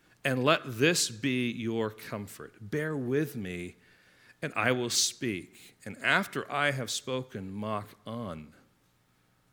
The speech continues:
So Job begins his appeal by saying, "If you really want to bring comfort to me, please continue to listen to my words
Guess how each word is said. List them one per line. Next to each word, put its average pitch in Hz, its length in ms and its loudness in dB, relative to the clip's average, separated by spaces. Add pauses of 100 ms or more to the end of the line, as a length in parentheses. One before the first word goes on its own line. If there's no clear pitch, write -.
(160)
So - 120 4
Job 196 320 6
begins 185 540 4
his 160 140 0
appeal 202 300 4
by 160 140 4
saying, 156 320 4
"If 180 200 4
you 170 120 4
really 254 800 6 (160)
want 202 440 6
to 202 120 8
bring 190 520 2
comfort 180 800 2
to 170 140 4
me, 160 340 6
please 226 760 4 (480)
continue 208 880 6 (320)
to 160 120 6
listen 180 520 8
to 170 140 0
my 151 200 6
words 151 580 8